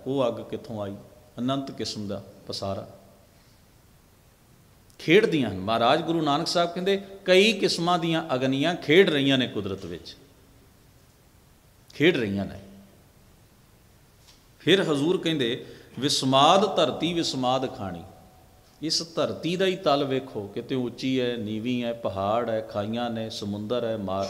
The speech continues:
ਮਾਰੂਥਲ ਹੈ, ਰੇਗਿਸਤਾਨ ਹੈ, ਤੇ ਕਿੰਨੇ ਕਿਸਮ ਦੀਆਂ ਖਾਣੀਆਂ, ਅੰਡਜ, ਜੇਰਜ, ਸੇਤਜ, ਉਤਪੁਜ,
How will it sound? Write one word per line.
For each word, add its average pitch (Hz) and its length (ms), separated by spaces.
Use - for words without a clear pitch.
ਮਾਰੂਥਲ 110 600
ਹੈ, 107 120
ਰੇਗਿਸਤਾਨ 110 720
ਹੈ, 104 100
ਤੇ - 240
ਕਿੰਨੇ 165 300
ਕਿਸਮ 147 320
ਦੀਆਂ 143 200
ਖਾਣੀਆਂ, 104 640
ਅੰਡਜ, 123 420
ਜੇਰਜ, 113 360
ਸੇਤਜ, 110 540
ਉਤਪੁਜ, 110 520